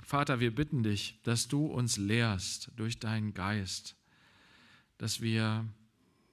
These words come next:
ja, dass uns ein Licht aufgeht, dass wir Wegweisung und Orientierung bekommen für unser Leben, Herr. Danke, dass du zu uns sprechen möchtest. Du freust dich, wenn deine Kinder kommen und sich zu deinen Füßen setzen und,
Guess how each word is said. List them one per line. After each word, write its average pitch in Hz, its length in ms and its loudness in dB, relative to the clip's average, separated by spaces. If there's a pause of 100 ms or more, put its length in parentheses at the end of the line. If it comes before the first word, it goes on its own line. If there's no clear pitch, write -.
(240)
ja, 143 320 2
dass - 380 -2
uns 127 340 0
ein 123 80 0
Licht 147 420 2
aufgeht, 104 880 -4
dass 113 220 -4
wir 113 320 0 (1200)
Wegweisung 120 720 -2
und 123 140 -8
Orientierung 123 800 -2
bekommen 110 440 -4
für - 140 -8
unser 120 300 -2
Leben, 123 400 -4
Herr. 95 280 -4 (880)
Danke, 156 280 4
dass 120 220 2
du 117 120 -2
zu 120 220 -4
uns 113 140 -2
sprechen 117 440 -6
möchtest. 95 400 -6
Du 120 60 -4
freust 127 420 -2
dich, 107 140 -6
wenn 110 100 -4
deine 110 220 -2
Kinder 127 360 -4
kommen 123 420 -6
und 101 120 -8
sich 104 220 -8
zu - 100 -8
deinen 104 300 -6
Füßen 127 400 -10
setzen 104 420 -6
und, 98 220 -10